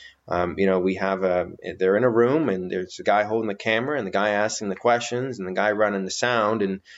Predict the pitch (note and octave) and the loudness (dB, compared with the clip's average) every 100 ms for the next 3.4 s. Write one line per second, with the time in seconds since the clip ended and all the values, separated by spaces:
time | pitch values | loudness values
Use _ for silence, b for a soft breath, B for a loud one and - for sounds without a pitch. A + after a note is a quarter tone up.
0 | B B F#2+ G2+ A#2 A2+ C3+ A#2 A#2+ A2 | B B -6 -2 -2 0 -2 2 2 4
1 | A#2 A2+ A2+ A2+ A2 B2 G#2+ B2+ F3+ F#2 | 4 4 4 4 2 0 2 2 4 0
2 | D2+ - - F2+ F2 F2 F#2 F#2 - - | -2 -12 -14 -6 -4 -4 -6 -12 -18 -4
3 | G2 G2 F#2+ G2 | 0 2 0 -2